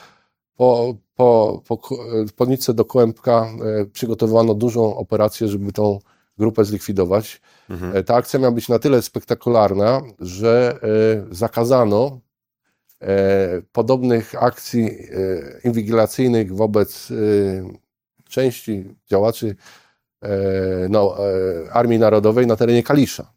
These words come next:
Speaker 1: Był taki rozkaz, żeby tych nie ruszać, bo tu centrala w Poznaniu rozpocznie. Żebyście, broń Boże, nic nie robili, żeby nie spłoszyć.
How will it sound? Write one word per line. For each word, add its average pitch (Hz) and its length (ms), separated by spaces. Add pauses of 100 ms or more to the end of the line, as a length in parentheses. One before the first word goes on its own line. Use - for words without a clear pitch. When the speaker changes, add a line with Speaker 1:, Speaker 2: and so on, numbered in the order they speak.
Speaker 1:
Był 95 180
taki 95 400
rozkaz, 95 440
żeby 85 180 (300)
tych 160 180
nie 131 120
ruszać, 175 500 (680)
bo 110 160
tu 117 140
centrala 120 460
w - 60
Poznaniu 98 580
rozpocznie. - 560 (180)
Żebyście, 107 420
broń 127 300
Boże, 135 300
nic 135 260
nie 127 120
robili, 131 380
żeby 123 200
nie 127 200
spłoszyć. - 640